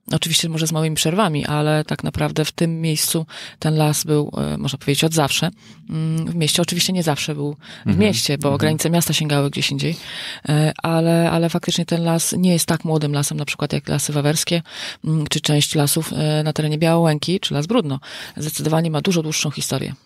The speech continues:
Speaker 2: Ja miałem na myśli ten kawałek lasu Nowa Warszawa, który
Speaker 1: Mhm.
Speaker 2: się nazywa, taki,
Speaker 1: Mhm.
Speaker 2: który dostaliśmy w spadku po Hucie
Speaker 1: Mhm.
Speaker 2: Warszawa,
Speaker 1: Mhm.
Speaker 2: zdaje się,
Speaker 1: Mhm.
Speaker 2: prawda?
Speaker 1: Tak.
Speaker 2: E, bo to jest tylko część lasu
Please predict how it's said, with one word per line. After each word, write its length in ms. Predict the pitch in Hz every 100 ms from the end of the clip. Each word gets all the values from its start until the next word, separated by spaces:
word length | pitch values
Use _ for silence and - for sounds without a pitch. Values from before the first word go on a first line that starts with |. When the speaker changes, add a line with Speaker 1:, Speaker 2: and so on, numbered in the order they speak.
| -
Speaker 2:
Ja 120 | 117 143
miałem 220 | 143 127
na 100 | 120
myśli 320 | 123 120 127
ten 260 | 117 113 107
kawałek 500 | 101 113 120 107 107
lasu 560 | 107 107 - 104 104
Nowa 440 | 101 104 110 110 107
Warszawa, 600 | 104 95 - 104 85 80
który 140 | 82
Speaker 1:
Mhm. 140 | 87
Speaker 2:
się 120 | 101 90
nazywa, 460 | 87 87 90 110
taki, 240 | 98 92 90
Speaker 1:
Mhm. 80 | 85
Speaker 2:
który 360 | 95 92 92
dostaliśmy 640 | 90 98 - 95 98 98 90
w 60 |
spadku 440 | - 90 95 - 98
po 300 | 90 90 95 - - - -
Hucie 440 | - 113 - - _ - -
Speaker 1:
Mhm. 200 | - -
Speaker 2:
Warszawa, 320 | 90 - - 85
Speaker 1:
Mhm. 160 | 85
Speaker 2:
zdaje 260 | 196 - 85
się, 80 | 92
Speaker 1:
Mhm. 20 | 90 90
Speaker 2:
prawda? 220 | 98 110 135 -
Speaker 1:
Tak. 140 | 147 - _ _ -
Speaker 2:
E, 240 | 104 101
bo 120 | 101 107
to 100 | 120
jest 120 | 117
tylko 200 | - 113
część 480 | - 117 98 - -
lasu 440 | 98 90 - 90